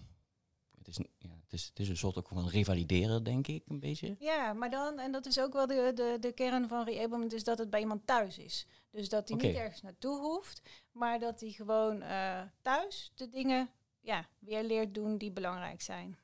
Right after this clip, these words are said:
Speaker 1: Maar als, als, als iemand dan echt nou flink gevallen is,
Speaker 2: Mhm.
Speaker 1: hè, dus echt even niet in staat is om iets te doen, dan kun je, ehm, ja, dan moet je misschien wel even opgenomen worden in een
Speaker 2: Ja,
Speaker 1: ziekenhuis
Speaker 2: dat kan.
Speaker 1: bijvoorbeeld.
Speaker 2: Ja.
Speaker 1: Maar als je dan,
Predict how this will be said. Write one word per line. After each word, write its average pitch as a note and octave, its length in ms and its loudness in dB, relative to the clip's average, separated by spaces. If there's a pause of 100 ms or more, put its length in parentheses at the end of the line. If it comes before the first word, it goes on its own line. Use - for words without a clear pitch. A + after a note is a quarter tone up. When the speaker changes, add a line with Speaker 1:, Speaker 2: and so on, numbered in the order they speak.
(160)
Speaker 1:
Maar C3+ 180 6
als, C3 160 6
als, B2+ 140 2
als A#2+ 100 2
iemand C3 220 8
dan A2+ 80 4
echt A#2+ 260 2
nou G#2 320 6 (1120)
flink C#3+ 240 2
gevallen E2+ 400 0
is, - 280 -4 (120)
Speaker 2:
Mhm. G#3+ 200 -4
Speaker 1:
hè, A#2 120 2
dus - 300 2 (680)
echt A2 200 2
even F#2+ 240 6
niet F#2 120 6
in F2+ 80 6
staat F2 240 4
is F2 80 -4
om F2 100 0
iets F2+ 120 -2
te F2 120 0
doen, E2 140 0
dan F#2 200 4 (440)
kun A#2+ 120 0
je, F#2+ 360 4 (1000)
ehm, F2 320 0 (1300)
ja, G#2 200 4 (260)
dan F2+ 280 2
moet F2+ 160 4
je E2+ 60 0
misschien E2+ 200 0
wel D#2 100 0
even F#2 400 2
opgenomen G#2 360 6
worden G#2 220 8
in G#2 60 8
een G2+ 80 8
Speaker 2:
Ja, G2 60 8
Speaker 1:
ziekenhuis G#2+ 360 6
Speaker 2:
dat A2+ 80 4
kan. A2+ 100 2
Speaker 1:
bijvoorbeeld. A#2 440 4
Speaker 2:
Ja. A#3+ 160 -10 (720)
Speaker 1:
Maar G2+ 180 4
als G#2 100 6
je G#2 60 2
dan, F#2 300 4